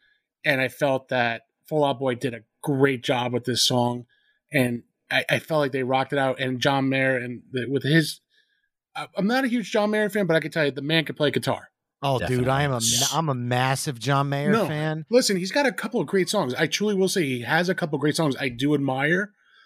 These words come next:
Speaker 1: I, I, there's nothing bad to say him. I just, I'm not a huge fan of him. But his guitar playing has gotta be one of the best I've ever seen.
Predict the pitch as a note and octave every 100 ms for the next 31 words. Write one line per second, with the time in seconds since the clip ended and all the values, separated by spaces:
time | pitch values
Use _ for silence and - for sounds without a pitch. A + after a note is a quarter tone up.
0 | _ _ _ - E3 - F#3+ G3 G3+ B3
1 | B3+ D#3 C#3+ D#3 E3 F#3 F3 D3 D#3+ D#3+
2 | D3+ D3+ C#3+ D3 C3+ D3+ C3+ - A3+ B3+
3 | E3 B2 - _ _ _ _ _ _ -
4 | D#4+ G#3+ - - F3+ - F3+ A#3+ B3 G#3+
5 | F3 D3 C#3+ - D3+ G3 F3 D#3+ D3+ A#2+
6 | E3+ F3 C3 C3+ G#2+ G#2 A#3+ G#3